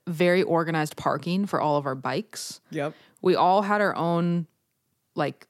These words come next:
Speaker 1: little fort.
Speaker 2: Yeah.
Speaker 1: Then there was the bank,
Speaker 2: Yep.
Speaker 1: which I'm pretty sure I was in charge of all finances.
Speaker 2: You probably were.
Speaker 1: Which were the rocks.
Speaker 2: The rocks were the bank, 'cause we had a pile of rocks back there.
Speaker 1: Yeah, you had to pay rent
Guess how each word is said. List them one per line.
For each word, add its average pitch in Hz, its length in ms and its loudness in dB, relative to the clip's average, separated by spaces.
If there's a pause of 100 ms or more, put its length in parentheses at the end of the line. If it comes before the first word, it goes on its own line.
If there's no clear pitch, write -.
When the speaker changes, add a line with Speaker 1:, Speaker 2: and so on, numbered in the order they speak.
(120)
Speaker 1:
little 156 260 -2
fort. 147 480 0 (280)
Speaker 2:
Yeah. 147 300 -2 (760)
Speaker 1:
Then 202 200 2
there 190 140 2
was 180 200 2
the 175 100 0
bank, - 500 -6 (160)
Speaker 2:
Yep. 160 320 -2
Speaker 1:
which 180 240 -2 (100)
I'm 208 220 2
pretty 311 160 0
sure 269 200 2
I 165 220 2
was 175 200 0
in 160 100 -4
charge 151 300 -2
of 139 320 -10 (200)
all 156 160 2
finances. 127 800 -6 (220)
Speaker 2:
You 180 120 -4
probably 180 420 0
were. 127 320 -4
Speaker 1:
Which 196 220 2
were 185 120 4
the 170 100 2
rocks. - 680 -4 (320)
Speaker 2:
The 190 80 4
rocks 185 320 2
were 240 60 0
the 208 80 -2
bank, 185 180 2
'cause 185 120 -4
we 220 80 2
had 233 80 4
a 220 60 4
pile 220 380 0
of 175 120 -2
rocks 190 300 0
back - 220 -8
there. 82 260 -6
Speaker 1:
Yeah, 226 100 4
you 226 120 6
had 254 80 4
to 233 80 2
pay 226 200 2
rent 202 420 0